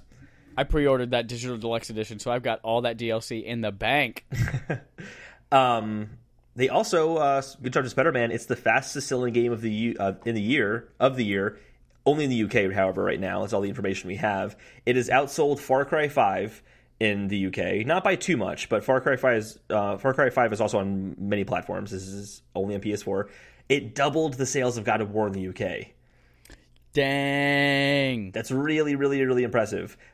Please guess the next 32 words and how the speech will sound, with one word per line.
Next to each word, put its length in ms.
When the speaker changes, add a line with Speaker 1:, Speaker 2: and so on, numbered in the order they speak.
Speaker 2:
Kinda 240
slightly 240
unrelated 440
'cause 120
this 140
isn't, 320
this 140
is 100
God 180
of 80
War 180
sales 360
overall 400
for 80
the 60
first 240
three 120
days, 280
but 80
it's 80
Speaker 1:
Yeah. 60
Speaker 2:
three 140
point 240
one 140
million 240
copies 340
sold 160
in 60
the 80
first 240
three 120
days. 400